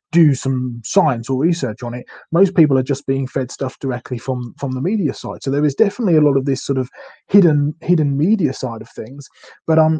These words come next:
I'm really glad that we've got people like Diane Eager and people like, I think you mentioned a, a, a close, uh, professor friend of ours as well from Canada, um, just before we were discussing, who's got some, some good comments on this as well,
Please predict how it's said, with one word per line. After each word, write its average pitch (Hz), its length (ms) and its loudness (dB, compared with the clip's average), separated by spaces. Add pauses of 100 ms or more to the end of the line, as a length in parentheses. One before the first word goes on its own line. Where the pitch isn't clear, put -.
I'm 160 160 4
really 196 260 4
glad 175 260 4
that 139 60 -2
we've 135 140 -2
got 151 200 -4
people 139 420 0
like 135 400 0
Diane 131 340 -2
Eager 139 560 0
and 123 220 -8
people 139 280 -4
like, 123 220 -2
I 143 40 -4
think 214 180 0
you 185 80 0
mentioned 160 360 4
a, 139 260 2
a, 135 180 0 (240)
a - 40 -6 (300)
close, 160 320 0
uh, 127 240 0
professor 170 400 0
friend 120 240 -4
of 113 100 -4
ours 117 220 -2
as 117 100 -8
well 143 160 2
from 135 200 -6
Canada, 143 460 -4 (400)
um, 123 300 -2
just 135 220 0
before 131 260 2
we 127 80 4
were 123 80 0
discussing, 131 480 -2
who's 135 140 -2
got 143 200 0
some, 131 360 -4
some 139 180 -4
good 135 220 0
comments 131 420 -4
on 127 120 -6
this 127 200 -8
as 127 140 -4
well, 135 340 2